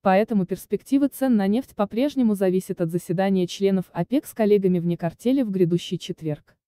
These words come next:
Если договорённости России и Саудовской Аравии будут поддержаны картелем,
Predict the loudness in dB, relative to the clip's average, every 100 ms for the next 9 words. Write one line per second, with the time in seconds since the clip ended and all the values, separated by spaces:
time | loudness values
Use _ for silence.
0 | _ -2 0 0 0 2 4 4 4 2
1 | 0 0 0 0 0 2 2 2 2 2
2 | -2 -4 -2 2 2 2 0 0 -2 0
3 | 0 2 2 2 -2 -2 -6 -2 -2 0
4 | -4